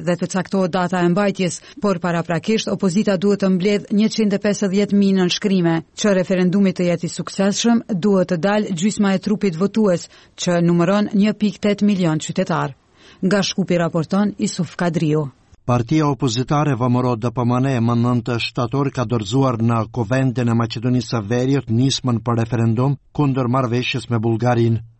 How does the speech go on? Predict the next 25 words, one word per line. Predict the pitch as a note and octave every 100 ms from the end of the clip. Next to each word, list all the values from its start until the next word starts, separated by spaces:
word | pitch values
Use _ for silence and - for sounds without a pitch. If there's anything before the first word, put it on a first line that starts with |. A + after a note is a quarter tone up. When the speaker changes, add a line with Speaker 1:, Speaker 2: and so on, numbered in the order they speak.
| -
Speaker 2:
Kjo | D#3+
marrëveshje, | D3+ C#3+ C3+ D3+ - C3+
që | C3+
ka | C3+ A#2
zhbllokuar | G#2 A#2+ A#2+ C#3+ A#2+
nisjen | B2+ C3 C3+ A#2+
e |
bisedimeve | A#2 - A2+ C3 C3+ B2
të | A#2 A#2
antarësimit | A#2 A#2 - C3 B2 B2
në | A#2
Bashkimin | B2 - B2+ A#2+ A#2
Evropian, | A2+ A#2 C3 C3+ C#3+ _ -
është | C#3+ - C#3+
ratifikuar | C#3 C3+ - B2 D3+ C#3+ A#2+
nga | A#2 A#2+
Maqedonia | B2 B2 C3 C3 C3+ B2 A#2
e |
Veriut | G#2 A#2+ B2+ C#3 C3+
më | B2 B2
nëntëmbëdhjetë | C3+ A2+ A2+ A2+ A#2
korrik. | A#2 B2 A#2+ A#2 - _ -
Marrëveshja | C3 C3 C3 D3+ D#3+
ishte | D3 - C#3+
propozuar | C3+ C3 B2+ C#3+